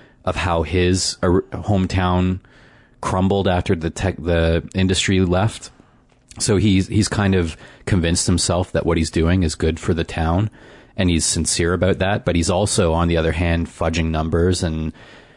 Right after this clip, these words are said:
and, you know, saying it's just a job. They're, they're both, Frances McDormand is reminding him all the time that it's just a job, and they're doing what they do, and this is how they make their living. But he seems to be coming from it from a more,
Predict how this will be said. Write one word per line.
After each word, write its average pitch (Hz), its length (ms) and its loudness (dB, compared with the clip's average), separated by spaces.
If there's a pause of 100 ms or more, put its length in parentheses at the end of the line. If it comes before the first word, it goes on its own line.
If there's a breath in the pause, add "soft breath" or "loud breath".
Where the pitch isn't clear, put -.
(160 loud breath)
and, 87 280 -2 (540)
you 98 120 0
know, 80 160 2
saying 85 320 0
it's 80 160 -4
just - 220 -4
a 82 40 -2
job. 80 640 -2
They're, 87 500 -4
they're 90 280 -2
both, 110 460 0 (380)
Frances - 340 -2
McDormand 87 420 2
is 80 160 -2
reminding 82 460 0
him 80 160 0
all 78 100 0
the 80 60 2
time 80 300 0
that 85 200 0
it's - 160 -2
just - 220 -4
a 87 40 -2
job, 78 440 -2
and 82 180 0
they're 82 280 2 (440 loud breath)
doing 87 280 2
what 87 140 0
they 90 120 0
do, 82 360 2
and 95 100 2
this 82 140 0
is 92 120 -2
how 92 140 0
they 85 100 2
make 82 200 0
their 80 140 0
living. 82 440 0 (500 loud breath)
But 95 120 -2
he 104 140 2
seems 101 300 2
to 101 40 0
be 87 100 0
coming 87 320 0
from 80 240 -2
it 80 120 -2 (140)
from 87 200 0
a 80 60 2
more, 80 580 0